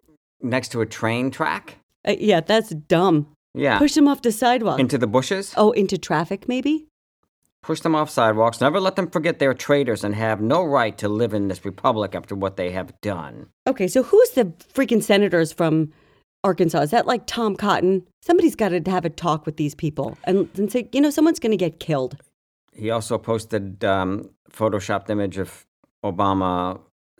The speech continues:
Speaker 1: Hillary Clinton, and Pelosi in, uh, orange prison jumpsuits.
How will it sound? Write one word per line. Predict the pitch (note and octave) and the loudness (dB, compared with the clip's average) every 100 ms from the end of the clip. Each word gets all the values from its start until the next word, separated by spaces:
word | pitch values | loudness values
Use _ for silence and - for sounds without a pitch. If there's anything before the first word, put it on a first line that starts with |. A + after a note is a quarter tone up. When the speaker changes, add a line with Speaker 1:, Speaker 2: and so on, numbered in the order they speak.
| F#2 | -14
Speaker 1:
Hillary | F#2+ G2+ F#2+ F2+ | -4 -2 -2 -4
Clinton, | F#2+ F#2+ F#2 | -6 -6 -6
and | F2 E2 | -8 -6
Pelosi | F2+ E2+ - F2+ | -6 -6 -6 -6
in, | E2+ E2 E2 | -4 -4 -6
uh, | D#2+ E2 G#2+ - | -8 -10 -14 -10
orange | F2+ F2 E2 | -6 -4 -6
prison | - F2 E2+ E2 | -8 -8 -6 -2
jumpsuits. | B2 B2+ A#2+ - - - C3 A#2 A#2+ - - | 0 -2 -4 -14 -18 -6 -2 -2 -4 -10 -20